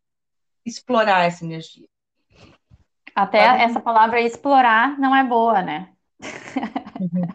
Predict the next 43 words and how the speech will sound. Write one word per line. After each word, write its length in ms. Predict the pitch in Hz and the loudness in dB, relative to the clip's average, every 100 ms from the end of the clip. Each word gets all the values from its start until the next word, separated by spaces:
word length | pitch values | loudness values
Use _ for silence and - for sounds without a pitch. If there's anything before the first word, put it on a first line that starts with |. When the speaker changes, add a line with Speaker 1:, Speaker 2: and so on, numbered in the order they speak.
| - _ - | -14 _ -10
Speaker 1:
É, 360 | 170 160 160 | -8 -8 -6
a 40 | 190 | -4
gente 220 | 214 202 | -6 -4
não 80 | 185 | -4
é 20 | |
pra 100 | 180 | -4
sair 180 | 190 196 | -6 -4
dando 200 | 196 190 | -4 -6
pra 120 | 208 | -10
todo 240 | 202 190 | -8 -4
mundo, 400 | 226 370 311 220 | -4 -4 -4 -6
tá, 120 | - 170 | -4 -6
gurias? 380 | 175 240 208 196 | -4 -2 0 2
Speaker 2:
É, 340 | 190 190 190 - | 2 2 0 -14
é, 400 | 214 202 185 190 - _ | -6 -2 -2 -4 -12 _
porque, 100 | 185 180 | -8 0
Speaker 1:
Cuidado, 600 | 165 302 175 185 190 359 339 330 294 | 0 2 2 4 2 0 -10 -16 -20
Speaker 2:
né? 340 | 285 - - 208 _ _ _ _ _ | -16 -12 -12 -16 _ _ _ _ _
Speaker 1:
cuidado. 800 | 170 170 202 196 190 185 190 190 | -12 -6 -4 -2 0 0 -4 -6
Speaker 2:
Ah. 40 | - | -16
Speaker 1:
O 60 | 208 | -2
carinha 360 | 214 202 202 | 0 0 -4
que 60 | 208 | 0
vai 120 | 202 | 0
chegar 300 | 202 202 190 | 0 -2 0
lá, 260 | 190 180 196 | 2 2 4
ou 100 | 185 | 4
a 60 | 180 | 2
carinha, 600 | 196 180 185 190 175 170 _ _ _ 165 | -2 -2 -4 -6 -6 -8 _ _ _ -10
né, 100 | 175 | -6
que 60 | |
vai 100 | 180 175 | -4 -2
chegar 280 | 180 180 | -2 -2
lá 40 | 170 | -2
e 20 | |
vai 60 | 180 | -2
dizer, 120 | 196 | -2
"Ah, 140 | 208 233 | -2 -2
eu 120 | 208 | -4
te 200 | - 233 | -8 -6
amo" 320 | 208 202 214 | -4 -4 -6
no 100 | 214 | -8
primeiro 760 | 214 208 180 185 190 175 151 | -8 -6 0 0 0 -2 -6